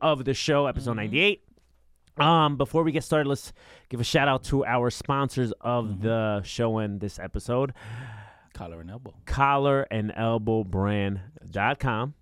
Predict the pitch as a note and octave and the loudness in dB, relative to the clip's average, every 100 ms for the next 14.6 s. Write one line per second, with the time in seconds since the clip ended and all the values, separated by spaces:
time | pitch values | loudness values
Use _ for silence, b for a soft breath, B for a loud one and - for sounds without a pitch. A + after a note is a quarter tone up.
0 | _ E2+ G2 C#3 - _ - A#2+ A#2 A#2 | _ -20 -20 -20 -20 _ 0 2 2 0
1 | A#2 - - B2 B2+ A2+ A2+ A2 A2 G#2+ | -2 -8 -8 -2 0 2 0 0 0 0
2 | A2+ G#2 A2 G2 A#2+ A2+ A2 G#2+ G2 G#2 | -2 -2 -2 -2 -4 -4 -4 -4 -4 -6
3 | G#2 F#2 F#2+ F2+ A2 G#2+ G2 - F#2 F2 | -8 -8 -6 -4 -2 0 -2 -6 -8 -10
4 | - - E3 F3+ D3+ - C#3 B2+ B2+ C3 | -10 -2 -2 -2 -6 -4 -4 -2 -2 -2
5 | B2 B2 - B2+ A2 A2 - B2 B B | -2 -4 -4 -6 -4 -8 -10 -18 B B
6 | G#2 A#2 C#3 - A2 A#2 D#3+ - F#3+ F3 | -4 -2 -2 -2 -2 0 -2 0 2 2
7 | - E3+ E3 E3+ B2 B2 C#3+ D3 A2+ D#3 | 0 0 0 0 0 0 0 -2 0 2
8 | C#3+ - - B B B2+ D3+ F#3+ B2+ C#3 | 0 -4 -18 B B 0 4 4 6 4
9 | C#3 A#2 G#2+ G2 - - _ _ _ _ | 4 4 2 0 -4 -20 _ _ _ _
10 | - - D3 B2 G#2 F#2+ F2+ F2+ E2+ D#2+ | -20 -12 -8 -6 -6 -6 -8 -8 -10 -12
11 | - C3 E3+ F#3 D#3+ B3 F#4 B2+ C3 - | -16 -18 -14 -10 -8 -6 -8 -10 -12 -10
12 | A3 A#3+ C3 - E3+ D3 D#3 D#3+ D#3+ F#3+ | -6 -4 -2 2 4 4 0 2 2 2
13 | E3+ G3 A3 B3+ C4 E4+ F4 E3 C#3 A#2+ | 6 6 6 4 4 6 6 4 2 0
14 | - G#2+ G2+ D#3 E3+ | 0 -2 -2 -6 -12